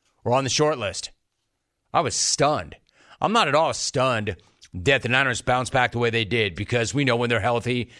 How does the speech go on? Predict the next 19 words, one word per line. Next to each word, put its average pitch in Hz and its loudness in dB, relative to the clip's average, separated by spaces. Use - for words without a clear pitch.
they 131 2
might 127 2
be 143 -2
the 127 -2
team 139 0
to 123 -2
beat. 135 0
I'm 135 -2
stunned, 151 0
though, 127 2
that 104 -6
the 90 -10
Jags 107 -2
showed 131 0
up 101 -4
the 117 -2
way 113 2
they 120 2
did. 85 -10